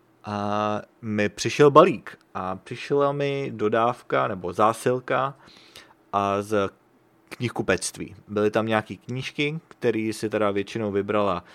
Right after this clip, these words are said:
manželka. A já jsem si taky objednal nějaký knížky, ale v jiný, a, v jiným, a, knihkupectví, kte-, a ty knížky by, by měly dojít v pátek.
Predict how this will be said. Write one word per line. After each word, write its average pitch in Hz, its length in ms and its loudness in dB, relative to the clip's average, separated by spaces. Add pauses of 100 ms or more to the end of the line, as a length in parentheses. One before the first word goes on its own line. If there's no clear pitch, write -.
(240)
manželka. 110 580 0 (840)
A 98 160 -8
já 110 200 2
jsem 127 160 -6
si 120 160 -2
taky 107 240 0
objednal 120 640 -2 (420)
nějaký 123 300 -4
knížky, 131 840 -4 (120)
ale 110 720 2 (240)
v 113 200 -6
jiný, 131 340 2 (160)
a, 92 380 -2
v 98 140 -10
jiným, 113 680 -2 (280)
a, 98 140 -4
knihkupectví, 101 960 -4 (720)
kte-, - 420 0
a 101 200 0
ty 107 140 -4
knížky 104 360 -4
by, 101 160 0
by 98 120 -2
měly 92 280 -2
dojít 87 260 -4
v - 100 -20
pátek. 90 640 0